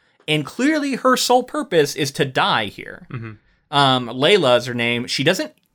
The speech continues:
Speaker 1: really interact with any other characters.
Speaker 2: No.
Speaker 1: Because they're like, eh. They mention her a few times, but that's it. And all she does is provide guilt for Perrin.
Speaker 2: Right.
Speaker 1: Who goes into this, these first four episodes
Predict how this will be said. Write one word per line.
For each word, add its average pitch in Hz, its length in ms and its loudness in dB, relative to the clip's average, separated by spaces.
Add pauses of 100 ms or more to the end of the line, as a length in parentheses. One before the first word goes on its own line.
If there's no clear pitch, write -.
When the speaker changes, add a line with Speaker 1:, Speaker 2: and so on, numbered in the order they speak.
Speaker 1:
really 214 320 2
interact 190 380 2
with 147 80 -2
any 156 240 2
other 117 140 0
characters. 147 640 -2
Speaker 2:
No. 117 240 -8
Speaker 1:
Because 143 400 -2
they're 143 180 2
like, 127 300 2
eh. 180 320 0 (440)
They 151 160 4
mention 214 360 2
her 170 100 4
a 135 60 2
few 220 180 -4
times, 135 320 0
but 127 80 -10
that's 170 300 0
it. 143 320 0 (160)
And 160 100 -4
all 208 220 4
she 247 240 -4
does 202 480 4
is 135 100 -10
provide 139 640 -2
guilt 143 500 0 (180)
for 139 160 -10
Perrin. 143 500 -2
Speaker 2:
Right. 123 220 -6 (300)
Speaker 1:
Who 151 120 0
goes 160 340 4
into 190 240 -2
this, 165 280 0
these 143 340 -8
first 180 300 -2
four 208 160 2
episodes 123 680 0